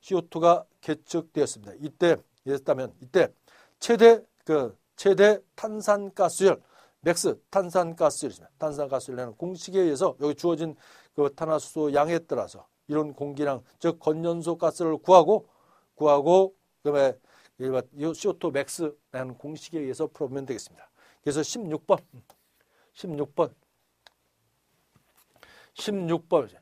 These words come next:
십육 번도 이 공식 한번 써보세요. 십육 번은 씨오투 맥스죠, 씨오투. 씨오투 맥스를 구하시면 씨오투 맥스는 어떻게 구하냐? 씨오투 맥스는 공식에 의해서 일 점 팔육 시, 일 점 팔육 칠 시,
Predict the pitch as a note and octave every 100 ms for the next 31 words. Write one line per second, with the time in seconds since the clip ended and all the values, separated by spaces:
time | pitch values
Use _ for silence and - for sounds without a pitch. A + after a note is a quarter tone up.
0 | - _ - A3 G3+ G3 - F3 E3 F#3
1 | G#3 - D3+ D3 E3+ F3+ - E3 D#3 D#3
2 | C#3+ D3+ G2+ A3+ G#3+ G#3 E3+ F#3+ A#2 _
3 | _ - C#4 C4+ - G3 F3 - G#3 C4
4 | - D3+ - A2 _ - A3+ G3 G3+ F3
5 | C#3+ - F3+ E3 D3 A2 - _ _ _
6 | _ _ _ A#3+ A#3+ - B3 G3+ - G#3+
7 | G#3 G#3 F#3+ D3 D#3+ E3+ _ - D#3+ C3+
8 | D3 C3 - C3+ D3+ D3+ - _ - D#3
9 | F#3 E3 F#3 F#3 F#3 D#3 E3+ C#3+ _ E3
10 | F3+ - G3 F#3 - F3+ F3 - G#3+ D#3
11 | - - - D#3 D#3+ - E3 E3+ - D#3+
12 | D#3 D3+ C#3+ E3+ E3+ _ _ _ - A#2+
13 | - _ _ - - G#3+ G#3+ _ - -
14 | G#3